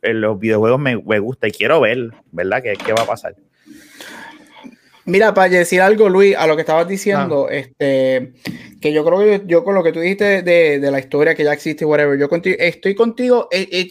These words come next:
Speaker 2: eh, fifty fifty. Yo
Speaker 3: Ok.
Speaker 2: sí pienso, lo, lo que pasa es que con los videojuegos, y todos hemos visto <laughs> las películas de videojuegos que nos han dado, es,
Speaker 3: Mm.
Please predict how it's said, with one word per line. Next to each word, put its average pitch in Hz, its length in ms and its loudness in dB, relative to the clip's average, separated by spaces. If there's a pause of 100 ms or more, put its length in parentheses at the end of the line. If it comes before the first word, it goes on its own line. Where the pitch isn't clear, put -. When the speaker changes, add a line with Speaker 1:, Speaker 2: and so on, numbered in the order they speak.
Speaker 2:
eh, - 300 -14
fifty 220 380 -2
fifty. 143 420 -8 (460)
Yo 180 260 2 (380)
Speaker 3:
Ok. 214 120 -12
Speaker 2:
sí 214 480 -2
pienso, 214 600 0
lo, 175 240 0
lo 180 180 -2
que 180 120 -4
pasa 185 180 -2
es 226 100 -10
que 233 140 -4
con 233 160 -2
los 208 100 -4
videojuegos, 185 560 -2
y 156 180 -6
todos 165 360 4
hemos 202 160 -2
visto 196 240 -4
<laughs> - 0 -
las - 160 -8
películas 175 460 0
de 170 80 2
videojuegos 160 760 2
que 160 80 0
nos 147 160 -6
han 165 160 -4
dado, 135 360 -2 (800)
es, 190 440 0
Speaker 3:
Mm. 123 80 -18